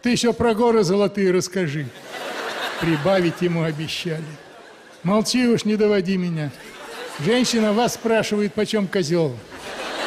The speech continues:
Меня? Мой вот этот. Про это вы и спрашиваете?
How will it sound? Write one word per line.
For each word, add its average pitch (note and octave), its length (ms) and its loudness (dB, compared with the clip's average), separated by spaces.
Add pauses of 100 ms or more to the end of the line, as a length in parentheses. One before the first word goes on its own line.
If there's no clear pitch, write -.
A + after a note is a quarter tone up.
(1600)
Меня? F#3+ 480 0 (680)
Мой G3 220 2
вот G#3+ 220 2
этот. D3+ 360 -2 (1500)
Про F3 140 0
это G3 200 0
вы G3+ 100 0
и G3+ 40 0
спрашиваете? G3 760 -2